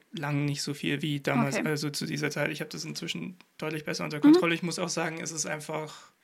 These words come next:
Speaker 1: ja, ich glaub, es hatte auch was mit der Phase des Lebens zu tun. Ich hab
Speaker 2: Ja,
Speaker 1: inzwi-,
Speaker 2: aber ich meine,
Speaker 1: ich,
Speaker 2: dieses,
Speaker 1: ich hab
Speaker 2: dass du
Speaker 1: gerade
Speaker 2: das
Speaker 1: andere Sachen, die mir mehr dieses, dieses
Speaker 2: Ja.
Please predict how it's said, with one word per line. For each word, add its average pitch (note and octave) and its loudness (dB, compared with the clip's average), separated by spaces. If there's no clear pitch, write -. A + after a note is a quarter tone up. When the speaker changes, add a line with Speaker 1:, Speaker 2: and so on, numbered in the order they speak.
Speaker 1:
ja, D3+ -2
ich F3 -4
glaub, F3 8
es F3 6
hatte F3 4
auch F3 2
was D#3 2
mit E3 -2
der D#3 0
Phase D3+ 0
des D3+ -4
Lebens D3+ 0
zu - -4
tun. D#3 0
Ich F3 0
hab E3+ 4
Speaker 2:
Ja, A3+ 4
Speaker 1:
inzwi-, E3 0
Speaker 2:
aber B3+ 6
ich C#4 4
meine, C#4 10
Speaker 1:
ich, B3+ 8
Speaker 2:
dieses, C4 4
Speaker 1:
ich - 4
hab - 8
Speaker 2:
dass B3 4
du F3 6
Speaker 1:
gerade E3+ 8
Speaker 2:
das D#3+ 10
Speaker 1:
andere E3+ 4
Sachen, D#3+ 2
die E3+ -2
mir D#3 2
mehr D3+ 2
dieses, C#3+ -4
dieses D3 -4
Speaker 2:
Ja. A3 4